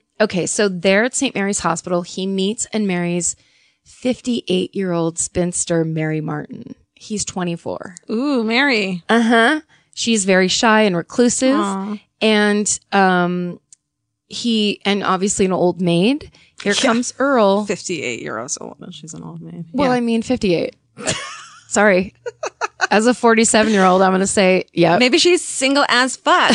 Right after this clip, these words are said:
Speaker 2: Maybe she's not an old maid. You know what I mean?
Speaker 1: I don't know. Um,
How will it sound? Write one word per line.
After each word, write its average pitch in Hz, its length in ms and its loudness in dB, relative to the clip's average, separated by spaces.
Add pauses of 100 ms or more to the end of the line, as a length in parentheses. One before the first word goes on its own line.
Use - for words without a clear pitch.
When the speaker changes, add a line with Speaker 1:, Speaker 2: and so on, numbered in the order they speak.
(100)
Speaker 2:
Maybe 269 200 2
she's - 120 0
not 254 140 4
an 226 60 2
old 226 220 4
maid. 226 400 4
You 240 100 2
know 240 140 2
what 240 80 2 (180)
I 208 60 -2
mean? 285 120 0 (320)
Speaker 1:
I 233 100 4
don't 254 120 4
know. 214 220 2 (340)
Um, 214 580 0